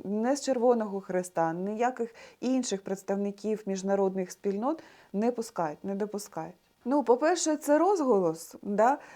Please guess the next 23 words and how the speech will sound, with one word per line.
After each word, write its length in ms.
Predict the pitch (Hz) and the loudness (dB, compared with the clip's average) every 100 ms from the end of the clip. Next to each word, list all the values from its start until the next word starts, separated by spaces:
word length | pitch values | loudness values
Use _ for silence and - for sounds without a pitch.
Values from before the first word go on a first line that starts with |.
| - | 0
Е, 200 | 202 196 | 2 4
кожна 340 | 196 294 262 | 4 2 2
людина 420 | 247 233 269 254 | 2 2 2 2
може 260 | 220 220 214 | 2 0 0
допомогти 840 | 202 214 214 220 226 - 294 285 | 0 0 0 -2 -2 0 2 0
своїм 280 | 240 214 220 | 2 2 4
репостом, 640 | 233 233 240 175 - 175 | 2 4 4 4 -2 -8
поділитися. 880 | 180 202 214 240 220 208 170 - 165 - - - - | -2 2 4 4 2 -2 -6 -6 -10 -10 -16 -20 -8
Тому 220 | - 233 262 | -2 0 2
що, 160 | 247 | 2
знаєте, 360 | 240 302 330 254 | 4 2 4 4
я, 280 | 262 262 233 | 8 8 8
е, 120 | 214 | 4
у 120 | 208 | 4
ці, 320 | 220 240 262 220 | 2 0 0 4
е, 160 | 226 | 4
вихідні 640 | 220 220 240 226 220 240 269 | 4 2 0 -2 -2 0 0
була 460 | 202 233 233 220 - | 2 4 6 6 2
на 340 | 208 220 220 | 0 2 2
національній 760 | 220 220 - 220 226 233 233 220 | 0 -2 0 0 2 2 0 -4
конференції 680 | 214 202 220 311 427 254 226 | -4 -2 0 0 -2 -2 -2
в 80 | |
Києві, 640 | - - 233 190 170 165 | -2 -2 0 -2 -4 -8